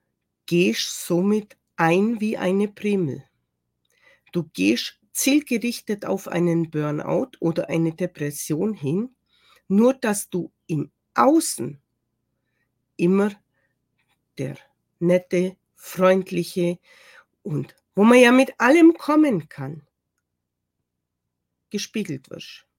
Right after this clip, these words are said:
Doch ist es nicht jetzt an der Zeit,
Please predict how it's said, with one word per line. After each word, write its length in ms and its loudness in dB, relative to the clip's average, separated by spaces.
Doch 420 -10
ist 200 -4
es 200 -6
nicht 300 -6
jetzt 440 -4
an 160 -2
der 160 -10
Zeit, 560 -8